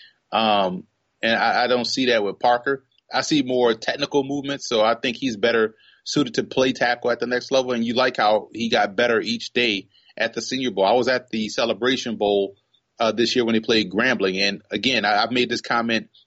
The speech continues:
while the game was going on. If it wasn't for the quarterback, uh, Lamar Renard of, um, North Carolina A and T, Parker was the M V P of that game because he really was holding it down on the left side in the running game.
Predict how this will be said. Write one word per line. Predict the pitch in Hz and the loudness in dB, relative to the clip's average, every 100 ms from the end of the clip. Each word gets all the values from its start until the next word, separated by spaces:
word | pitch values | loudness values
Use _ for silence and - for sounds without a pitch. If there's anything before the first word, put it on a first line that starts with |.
| _ | _
while | 110 113 | 0 0
the | 110 | 0
game | 113 113 | -2 0
was | 104 | 0
going | 110 110 120 | 2 2 2
on. | 117 | 2
If | 107 | 2
it | 101 | 2
wasn't | 98 123 120 113 | 2 2 0 -4
for | - 120 113 110 - _ _ _ _ _ _ | -2 2 4 4 0 _ _ _ _ _ _
the | - | -4
quarterback, | - 139 127 120 120 113 - _ _ _ - | 2 2 4 4 2 2 -4 _ _ _ -2
uh, | 104 98 | 2 4
Lamar | 104 104 113 113 | 2 2 4 4
Renard | 113 110 113 120 127 127 _ - | 4 4 4 4 2 -2 _ -6
of, | 107 104 98 92 - - _ _ _ _ _ - | 0 2 2 0 -6 -20 _ _ _ _ _ -6
um, | 104 101 95 90 90 - _ _ _ | 0 0 0 -4 -6 -14 _ _ _
North | 110 107 - | 0 0 2
Carolina | 113 107 104 | 2 2 2
A | 107 110 | 0 -2
and | 104 | -2
T, | 127 131 131 _ _ _ _ _ - | -2 -2 -4 _ _ _ _ _ -2
Parker | 135 131 123 | 0 2 0
was | 117 110 | 2 0
the | 110 | 0
M | 120 | 0
V | 113 | -2
P | 110 127 117 | -2 -2 0
of | |
that | 104 95 | 0 0
game | 113 120 104 | -2 -2 -2
because | 90 - 101 | -6 -2 -2
he | 127 131 | 0 0
really | 113 113 | 2 2
was | 101 104 | 2 0
holding | - - 135 135 127 123 | -2 0 2 4 2 0
it | 110 - | -2 -2
down | 110 117 113 - | 0 2 2 0
on | 107 110 | -2 -2
the | |
left | 110 110 | 0 0
side | 113 104 | 2 0
in | 101 | -2
the | |
running | 98 110 104 | -4 -2 -2
game. | 107 107 | -2 -2